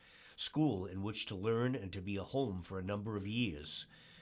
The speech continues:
You're lucky to have the people of Belmont recognize that it's important to invest in our future,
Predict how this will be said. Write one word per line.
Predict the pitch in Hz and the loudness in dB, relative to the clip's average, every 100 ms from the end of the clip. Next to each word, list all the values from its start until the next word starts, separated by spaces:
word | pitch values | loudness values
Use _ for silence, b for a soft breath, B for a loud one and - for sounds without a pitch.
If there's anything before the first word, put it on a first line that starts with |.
| b b | b b
You're | 110 | -2
lucky | 104 143 147 110 | 2 2 2 0
to | 104 | 2
have | 107 98 | 0 0
the | |
people | - 135 135 117 | 0 2 2 2
of | 90 | 2
Belmont | 104 120 110 92 92 | 4 4 4 0 0
recognize | 107 120 101 92 90 90 92 | -2 -2 -4 -2 -2 -2 -2
that | - 95 | -2 -4
it's | 101 101 | -4 -4
important | - 85 - 147 143 101 | -4 -6 2 4 4 -2
to | 101 | -2
invest | 92 82 107 - - | -2 -2 -2 -2 0
in | 98 | 0
our | 95 | 0
future, | 92 123 120 120 80 73 | 0 0 0 0 -6 -8